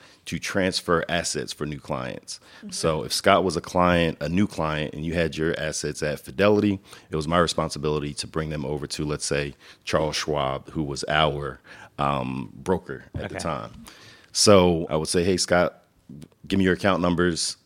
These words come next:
Speaker 1: I'm gonna transfer the money." So I, I transfer the money for these clients, um, millions of dollars,
Speaker 2: Mm-hmm.
Speaker 1: um, from one account to the other. And I, I got a phone call one day,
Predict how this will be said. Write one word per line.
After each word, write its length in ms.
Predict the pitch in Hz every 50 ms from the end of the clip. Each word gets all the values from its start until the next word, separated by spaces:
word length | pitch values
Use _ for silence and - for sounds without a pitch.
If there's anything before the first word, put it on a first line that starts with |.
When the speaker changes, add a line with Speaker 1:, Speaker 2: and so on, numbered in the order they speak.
| - -
Speaker 1:
I'm 100 | 78 78
gonna 100 | 78 78
transfer 360 | - 90 85 82 - - 78
the 60 | 78 76
money." 240 | 76 78 78 - - _ _ - - - - - - _
So 320 | - - - 90 85 80 76
I, 120 | 71 85 85 - -
I 40 | -
transfer 460 | - - 101 101 104 98 - 107 107
the 80 | 104 101
money 360 | 95 92 87 85 85 85 82 76 - -
for 100 | - 85
these 180 | 80 87 85 -
clients, 540 | - 82 78 76 76 73 73 - - -
um, 200 | 73 73 73 76 78
millions 300 | 80 87 87 87 85 92
of 60 | 95
dollars, 460 | 82 80 73 71 73 78 - - - -
Speaker 2:
Mm-hmm. 360 | - - - - - _ - -
Speaker 1:
um, 100 | 73 69
from 100 | - 76
one 120 | 78 76 80
account 260 | - - 78 76 71
to 80 | - 82
the 140 | 90 85 78
other. 240 | 71 71 71 76 87 - _ - - - - - _ _ _
And 560 | 87 90 87 87 87 87 87 85 82 80 - - _ -
I, 240 | 60 78 87 92 - -
I 60 | 92
got 160 | 92 95 80
a 200 | - - - -
phone 220 | - - 127 170 -
call 240 | - - 82 78 73
one 160 | 69 69 69
day, 220 | - 50 50 -